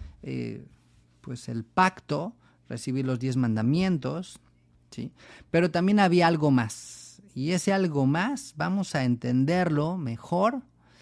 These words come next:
Y fíjense qué hermoso es el propósito del por qué surgió la iglesia, la eclesía, la quejilá, eh, o la asamblea.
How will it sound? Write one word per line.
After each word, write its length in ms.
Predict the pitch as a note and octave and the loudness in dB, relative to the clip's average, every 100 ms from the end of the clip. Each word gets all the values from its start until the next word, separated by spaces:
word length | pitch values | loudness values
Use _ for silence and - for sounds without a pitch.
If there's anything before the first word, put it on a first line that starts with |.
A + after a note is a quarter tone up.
| - _ | -20 _
Y 60 | C3 | -6
fíjense 340 | D#3+ C#3+ C3+ | -4 -2 -2
qué 280 | F3 F#3+ D#3 | 0 -2 0
hermoso 460 | C#3 D#3 E3+ - D#3 | 0 2 0 0 -2
es 120 | E3 | 0
el 120 | C#3 | -4
propósito 640 | C3 A2+ C#3+ C#3+ D3 C3 A#2+ | -2 -4 -2 -4 -2 -2 -2
del 200 | A#2 G#2+ | -2 -4
por 440 | _ - A#2+ G#2+ | _ -8 -6 -6
qué 200 | - C#3+ | -6 -6
surgió 380 | C#3+ B2 - C3+ | -4 -4 -2 -2
la 120 | C3 | -2
iglesia, 720 | A2 B2 C#3 C3+ D3 C3+ C#3 - _ _ _ | -2 -2 -2 -2 -2 -2 -2 -8 _ _ _
la 180 | A#2+ A2+ | -8 -8
eclesía, 920 | A2 G#2+ G#2+ - D3+ D3 C#3+ D3 D3+ - - | -6 -8 -8 -4 -2 0 2 0 -4 -16 -14
la 340 | B2 A#2 A2+ | -12 -10 -10
quejilá, 920 | - A#2 G#2+ A#2 A2+ C3+ D#3 E3 F3 - _ _ _ _ - | -10 -12 -12 -8 -4 -2 0 0 -2 -8 _ _ _ _ -12
eh, 260 | A#2+ A#2 A2+ | -8 -6 -4
o 120 | B2 | -2
la 100 | B2 | -2
asamblea. 600 | A#2 A2+ G#2 G#2 G2+ | -2 -2 -2 -4 -8